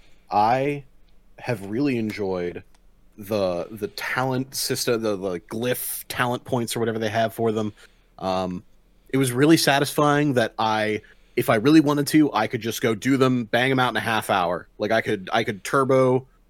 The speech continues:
the game, get everything done, and, and be able to use it whenever I want. But it was also nice knowing that, you know, I wasn't gonna show up to raid in two weeks,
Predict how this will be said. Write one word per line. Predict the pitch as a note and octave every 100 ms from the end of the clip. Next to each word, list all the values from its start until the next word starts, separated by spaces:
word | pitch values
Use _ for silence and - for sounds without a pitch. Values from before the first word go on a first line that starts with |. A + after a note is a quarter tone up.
| _ _
the | B2
game, | G#2 C3+ C3+ C3+ C3 - _ - _
get | - C#3
everything | C#3 C3+
done, | B2+ C3+ B2 A#2 A2 - - - - _ _ - - A#2
and, | A#2+ A#2 A#2 A2+
and | B2 B2
be | B2+
able | B2
to | B2
use | B2+ A#2+
it | A#2+
whenever | A#2 A2
I | G#2+
want. | A2 B2+ C3
But | C3+
it |
was | C3 B2
also | C#3 C#3+ -
nice | D3+ C3+ B2+
knowing | A2 A#2+ B2 A#2+
that, | A#2 G#2 G2 - - - - _
you | B2
know, | A2+
I | A2 B2+
wasn't | C3 C3
gonna | B2 B2
show | - B2
up | A#2
to | -
raid | A#2 A2+ A#2 A2
in | G#2+
two | - A2
weeks, | G2+ G2 - -